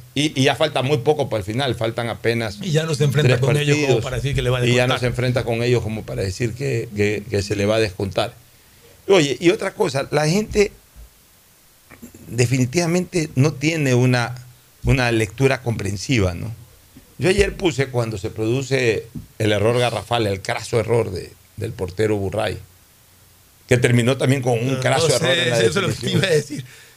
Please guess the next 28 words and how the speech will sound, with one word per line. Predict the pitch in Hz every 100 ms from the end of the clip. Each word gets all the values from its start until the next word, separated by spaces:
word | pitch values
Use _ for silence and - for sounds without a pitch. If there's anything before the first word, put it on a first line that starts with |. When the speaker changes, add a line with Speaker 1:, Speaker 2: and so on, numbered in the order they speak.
| _ -
Speaker 2:
Fue | 165
un | 190 180
regalo | 151 151 143 175 214 202
de | 190
Burray | 175 165 175 190
que, | 185 175 160 147 135 135 135
que, | 143
Speaker 1:
Que | 139 135
le, | 135 123
se | -
lo | 135
Speaker 2:
que | 135
Speaker 1:
devolvió | 127 170
Speaker 2:
Cabeza | 185 208 -
le | -
Speaker 1:
enseguida. | 220
Speaker 2:
dijo, | 233 240
"No |
lo | -
quiero". | 226 165 165 160 - 233 - 220
Speaker 1:
No, | 165
que |
se | 135 143
lo |
devolvió | 143 135 135 156
enseguida | 170 165 160 165 135 117 135
Speaker 2:
<laughs> |
Speaker 1:
Cabeza. | 123 151 135